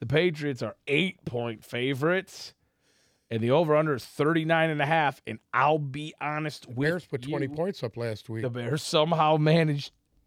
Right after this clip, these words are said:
Speaker 1: mm,
Speaker 2: Right?
Speaker 1: no.
Speaker 2: Put twenty up?
Speaker 1: No. They lost to Washington twelve to seven.
Speaker 2: Uh, what did they do the week before they put twenty up? No?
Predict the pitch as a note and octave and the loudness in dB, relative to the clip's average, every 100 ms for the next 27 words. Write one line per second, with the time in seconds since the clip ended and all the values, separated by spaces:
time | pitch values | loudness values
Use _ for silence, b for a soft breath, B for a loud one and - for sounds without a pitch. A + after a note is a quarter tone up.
0 | _ _ - - E3+ F#3 F#3 F#3 F3+ D3+ | _ _ -14 -4 0 2 4 2 0 -2
1 | _ _ - C#3 D#3 C3+ A2+ A#2+ E3+ F#3 | _ _ -4 2 4 4 2 -4 -8 -8
2 | A3 _ _ _ C3+ C3+ B2+ A2 G#2 _ | -10 _ _ _ 0 2 2 0 -6 _
3 | _ - C3+ C#3 C#3+ - C3 C#3 B2 B2 | _ -4 0 4 2 2 2 2 0 -4
4 | A2+ G#2+ A#2 A2 F#2 - G#2+ F#2+ F2 - | -6 -4 -4 -4 -8 -8 -6 -6 -8 -14
5 | - D#3 C#3 C#3+ C#3 C#3+ C3+ C3 A#2+ G#2 | -8 -6 -4 -4 -4 -4 -6 -8 -8 -10
6 | G#2 B2 A2+ G2+ F#2+ G2 F#2+ - F2+ F2+ | -12 -12 -10 -10 -14 -16 -18 -20 -20 -18
7 | E2 G#2 - | -20 -20 -20